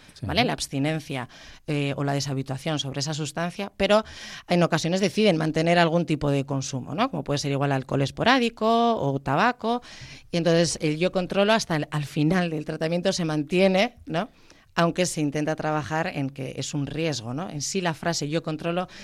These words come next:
Speaker 2: ya es un riesgo, ¿no? Para las personas que tienen adicción.
Speaker 1: ¿Cuáles son los recursos en estos momentos de la Fundación Gizakia?
Speaker 2: Pues tenemos un mapa de recursos amplio, ¿no?
Speaker 1: Ujú, ujú.
Speaker 2: Eh, si hacemos el histórico de cuando empezamos, ¿no? Que empezamos,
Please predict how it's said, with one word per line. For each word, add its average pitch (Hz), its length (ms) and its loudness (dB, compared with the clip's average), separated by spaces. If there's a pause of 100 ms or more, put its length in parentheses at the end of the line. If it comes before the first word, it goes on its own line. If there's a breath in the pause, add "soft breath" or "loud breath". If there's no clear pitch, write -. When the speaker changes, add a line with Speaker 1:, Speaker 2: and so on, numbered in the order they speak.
(160 loud breath)
Speaker 2:
ya 170 160 2
es 175 280 0
un 175 180 2
riesgo, 185 600 4 (100)
¿no? 185 220 -4
Para 160 180 -2
las 156 160 -4
personas 156 480 -2
que - 80 -10
tienen 151 300 0
adicción. 135 600 -6
Speaker 1:
¿Cuáles 254 260 2
son 240 180 4
los 170 200 4
recursos 139 640 4
en 127 60 0
estos 127 240 0
momentos 117 340 -2
de 113 80 4
la 107 80 2
Fundación 117 480 0
Gizakia? 104 680 -2 (160)
Speaker 2:
Pues 170 180 -4
tenemos 220 420 0
un 262 100 0
mapa 208 260 2
de 208 40 2
recursos 160 540 -4
amplio, 131 560 -4
¿no? 175 300 -4
Speaker 1:
Ujú, 247 80 -8
ujú. - 80 -20
Speaker 2:
Eh, 139 520 -4
si 143 560 -4
hacemos 151 360 -2
el 175 60 0
histórico 160 500 0
de 139 140 0
cuando 139 240 0
empezamos, 139 560 -4
¿no? 208 200 -4
Que - 80 -12
empezamos, 147 920 -2